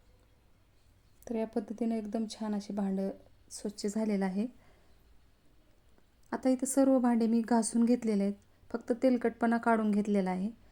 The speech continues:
तर आणखीन याला दुसरी पावडर बनवायची, ती पण तुम्हाला दाखवणार आहे. इथं मीठ घेतलेलं आहे एक चमचा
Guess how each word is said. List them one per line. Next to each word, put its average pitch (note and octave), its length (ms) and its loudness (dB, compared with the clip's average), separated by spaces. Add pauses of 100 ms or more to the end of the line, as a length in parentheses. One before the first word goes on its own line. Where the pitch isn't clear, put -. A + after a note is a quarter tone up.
(520)
तर A3 80 -6
आणखीन G#3+ 360 0
याला A3+ 300 2
दुसरी G#3+ 360 0
पावडर A3+ 340 2
बनवायची, G#3 540 0 (1300)
ती A3 60 -2
पण G#3 180 -2
तुम्हाला G3+ 300 2
दाखवणार G#3 500 0
आहे. G#3 240 -4 (1500)
इथं B3+ 180 2
मीठ B3+ 240 6
घेतलेलं A#3 380 2
आहे G#3 60 2
एक G3+ 100 -4
चमचा G#3 420 -2